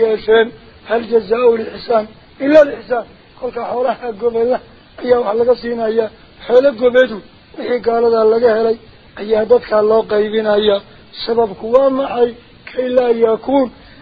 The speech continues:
inuusan ahaan maalka duulatan mid wareega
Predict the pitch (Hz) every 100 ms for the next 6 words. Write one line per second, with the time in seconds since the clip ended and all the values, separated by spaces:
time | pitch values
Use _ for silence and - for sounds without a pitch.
0 | - 302 311 302 269 254 247 311 226 220
1 | 240 247 262 - - - 233 269 311 277
2 | 247 233 247 - - - - 262 262 240
3 | 226 226 214 285 294 254 233 233 220 220